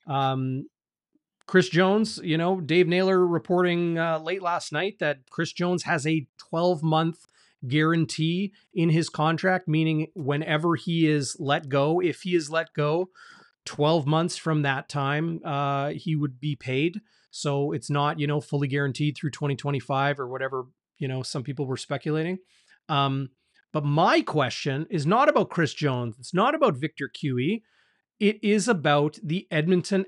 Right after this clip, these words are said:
Elks as a community-owned franchise. Do you think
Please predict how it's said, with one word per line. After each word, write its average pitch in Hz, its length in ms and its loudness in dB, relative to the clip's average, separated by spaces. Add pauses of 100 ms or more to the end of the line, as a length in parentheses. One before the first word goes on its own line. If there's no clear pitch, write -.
Elks 147 400 -2 (180)
as 147 600 0
a 165 140 0
community-owned 160 760 0
franchise. 175 840 -2 (1300)
Do 139 140 0
you 214 300 4
think 202 400 0